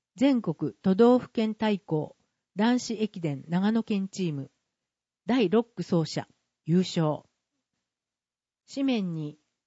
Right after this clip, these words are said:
堀金中学校ホームページの二次元コードが記載されています。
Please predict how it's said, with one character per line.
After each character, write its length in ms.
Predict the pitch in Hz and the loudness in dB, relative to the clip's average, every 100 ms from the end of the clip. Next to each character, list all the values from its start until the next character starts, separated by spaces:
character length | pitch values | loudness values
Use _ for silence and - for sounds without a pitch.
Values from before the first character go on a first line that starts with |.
| _ | _
堀 160 | 208 240 | -4 0
金 260 | 254 247 247 | 0 0 -2
中 240 | - 233 | -2 -2
学 280 | 226 220 _ | -2 -6 _
校 240 | 165 156 | -4 -4
ホ 180 | 156 214 | -2 0
ー 40 | |
ム 140 | 226 226 | 0 0
ペ 200 | 220 196 | 0 -2
ー 20 | |
ジ 140 | 170 | -2
の 260 | 156 160 165 180 | -4 -4 -6 -4
二 160 | 185 | -2
次 100 | 190 | 0
元 240 | 208 208 208 | 0 0 0
コ 160 | 202 | -2
ー 60 | 175 | -2
ド 100 | 151 | -4
が 160 | 143 | -6
記 100 | - | -10
載 220 | - 170 165 | -6 -4 -4
さ 120 | 175 | -4
れ 120 | 175 | -4
て 120 | 175 | -4
い 100 | 170 | -4
ま 140 | 170 175 | -4 -6
す。 200 | - | -12